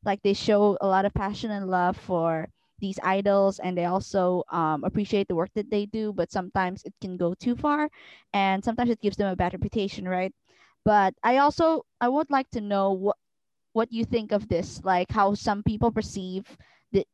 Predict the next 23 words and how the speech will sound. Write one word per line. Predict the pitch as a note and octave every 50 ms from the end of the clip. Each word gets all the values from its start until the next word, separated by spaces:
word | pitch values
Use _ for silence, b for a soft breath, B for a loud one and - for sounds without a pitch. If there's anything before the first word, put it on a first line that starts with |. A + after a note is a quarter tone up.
| _ _ -
uh, | F#3+ F3+ F3 F3+
like | F3+ F#3+ G3 -
you | A3+ G#3
said, | - - G3 E3+ -
the | - -
K-nets | - G#3+ G3 F#3+ F#3 F#3 F#3+ -
as | F#3+ F#3 -
crazy | - C4+ C4 B3 C4+ A#3+ A#3 B3+ B3 B3 A#3+ A#3+ A3+
or, | G#3 G3
like, | G3 F#3+ F3+ F3+ F3+ F3
obsessed. | G3 - - - A#3+ G#3+ G#3 G#3 G3+ G#3+ E3 - - - b b b b b b b - -
Um, | G3 G3 G3 G3 F#3+ G3
how | A3+ A3+ C#4 D#4 E4+
would | F4 D4+ C#4+
you, | E4+ F4 F4 E4+ C4+ - _ _ _ _ _ _ _
like, | A#3 A3 G#3 - _ _ _ _ -
ho-, | - C4+ -
what | - B3 D#4 D4+
is | F4+ C4+ A3+
your | A#3+ B3+ B3
take | - - F#3 F3+ -
on | D3 - E2+
it? | E2+